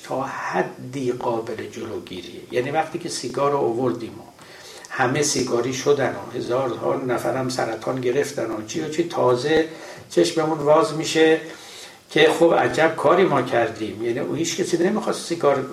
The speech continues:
بیاد که کسی سرطان بگیره، ولی خب این شاه شد. بعد اون وقت به فکر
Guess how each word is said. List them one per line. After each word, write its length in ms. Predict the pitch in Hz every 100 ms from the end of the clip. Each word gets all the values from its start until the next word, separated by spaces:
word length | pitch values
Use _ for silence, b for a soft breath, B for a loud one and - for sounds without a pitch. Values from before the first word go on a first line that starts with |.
| - 123
بیاد 300 | 131 127 -
که 80 |
کسی 260 | 123 120 120
سرطان 580 | 127 120 104 - 120 117
بگیره، 280 | 110 107 -
ولی 180 | 147
خب 180 | 160 180
این 80 | 180
شاه 240 | - 170
شد. 380 | 151 170 135 - - B B B B B B - 117
بعد 400 | 208 233 233 -
اون 220 | 202 196
وقت 260 | 208 185 -
به 80 |
فکر 260 | - 190